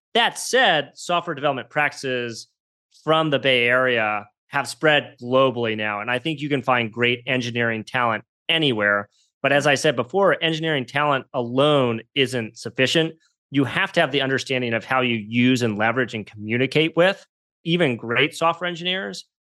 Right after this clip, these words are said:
because there's more than just the draw something on a piece of paper, try and hand it to someone. And so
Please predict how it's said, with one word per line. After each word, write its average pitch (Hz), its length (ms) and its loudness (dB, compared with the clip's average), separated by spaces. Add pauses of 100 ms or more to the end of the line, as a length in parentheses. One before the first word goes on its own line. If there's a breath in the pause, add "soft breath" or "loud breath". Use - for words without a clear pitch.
(220)
because 147 560 0
there's 123 260 2
more 135 360 2
than 123 220 2
just 117 320 -2 (100)
the 110 340 2 (580)
draw 131 240 2
something 123 260 2
on 123 140 2
a 120 40 -6
piece 123 180 -4
of - 40 -20
paper, 120 220 0
try 120 180 0
and 110 80 -2
hand 110 180 -2
it 98 80 -12
to 104 80 -14
someone. 95 360 -10
And 113 160 -6
so 117 340 2